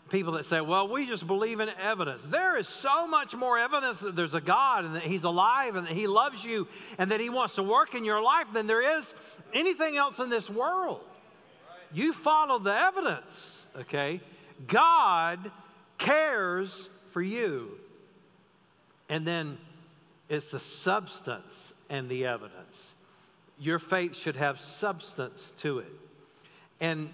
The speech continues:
the Bible tells us in the book of Isaiah, "Come now, let us reason together, saith the Lord. Though your sins be as scarlet,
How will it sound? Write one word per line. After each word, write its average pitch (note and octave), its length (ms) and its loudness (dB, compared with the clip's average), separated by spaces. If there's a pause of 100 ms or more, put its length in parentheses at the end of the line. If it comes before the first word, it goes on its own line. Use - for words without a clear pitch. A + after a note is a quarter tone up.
the D3+ 80 -2
Bible F#3 340 2
tells F3+ 320 -2
us D3+ 180 -6
in D3 60 -8
the C#3+ 80 -4
book D3+ 180 -6
of C#3+ 80 -4
Isaiah, C#3+ 400 -2
"Come A3 320 -2
now, G3+ 180 0
let E3 200 -2
us C#3 180 -8
reason F#3 760 -6
together, C#3+ 520 -6
saith C3+ 400 -8
the C3 80 -8
Lord. A#2 360 -8 (680)
Though D#3+ 140 0
your C#3+ 200 -4
sins G3+ 720 -6
be C#3 220 -6
as B2 100 -6
scarlet, F#3+ 720 -4